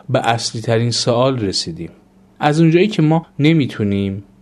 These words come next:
ذهنمون رو متوقف بکنیم و قضاوت‌ها همیشه در جریان هستن، آیا می‌شه برخوردمون رو با افکار قضاوتگرانه تغییر بدیم؟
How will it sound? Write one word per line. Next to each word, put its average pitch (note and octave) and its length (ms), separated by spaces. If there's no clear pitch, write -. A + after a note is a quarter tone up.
ذهنمون D3 720
رو D3 80
متوقف A2+ 800
بکنیم F#2+ 680
و A#2+ 60
قضاوت‌ها A#2 760
همیشه A2 520
در A2 240
جریان F#2+ 480
هستن، G#2 680
آیا G#3+ 260
می‌شه F#3+ 680
برخوردمون B2+ 960
رو B2 120
با A2 300
افکار A#2 500
قضاوتگرانه G2+ 1120
تغییر A2 600
بدیم؟ F#2+ 480